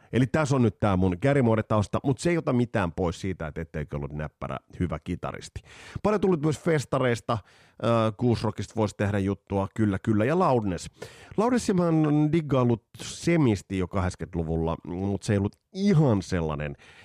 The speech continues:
mikä olisi lähtenyt ihan täböllä. Siinä oli aina jotain vähän niinku pikkasen ehkä kornia, johtuen siitä, että se ei tullut kuin näistä niinku rock'n'rollin emämaista. Mut Loudness on pakko ottaa käsittelyyn. Ää,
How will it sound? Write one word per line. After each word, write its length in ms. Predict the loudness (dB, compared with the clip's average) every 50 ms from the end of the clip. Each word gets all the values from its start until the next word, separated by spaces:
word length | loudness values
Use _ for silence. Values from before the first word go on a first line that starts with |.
| -14 -8
mikä 180 | -8 -4 -2 -2
olisi 220 | -2 -2 -4 -4
lähtenyt 360 | -4 -6 -4 -6 -6 -6 -6 -4
ihan 240 | -2 0 0 0 0
täböllä. 260 | 0 -2 0 0 0
Siinä 200 | 0 2 2 2
oli 100 | 2 0 -2 -2
aina 220 | -2 0 2 2
jotain 300 | 2 2 2 0 -2 0
vähän 180 | 0 0 0 0
niinku 200 | -2 -4 -6 -10 -12 _
pikkasen 440 | -14 -14 _ _ -8 -6 -6 -6 -8
ehkä 200 | -8 -12 -12 -14 -8
kornia, 440 | -4 -4 -4 -4 -4 -6 -8 -8 -6
johtuen 420 | -4 -4 -6 -6 -6 -6 -6 -6
siitä, 280 | -6 -6 -8 -6 -8 -10
että 100 | -10 -8
se 80 | -6
ei 80 | -6 -6
tullut 340 | -4 -6 -6 -6 -6 -8 -12 -16 -16 _
kuin 280 | -4 -4 -4 -4 -6 -8
näistä 260 | -8 -8 -8 -8 -8
niinku 240 | -8 -8 -10 -12 -8
rock'n'rollin 600 | -8 -8 -8 -8 -12 -10 -10 -8 -8 -8 -10 -10 -6
emämaista. 560 | -6 -4 -4 -4 -6 -6 -6 -8 -10 -12 -14 -14 -14 -20 -20 -18 -4 -2
Mut 100 | 0 2
Loudness 360 | 2 2 2 2 0 -2 0 0
on 140 | -2 -2 0
pakko 340 | 0 -2 -2 _ -2 0
ottaa 300 | 0 0 0 _ -6 -6 -6 -6
käsittelyyn. 640 | -8 -8 -8 -10 -16 -16 _ -12 -10 -10 -10 -12 -14 _ -18 -18 -18 -18 -20 -20 -6 -2
Ää, 120 | 0 2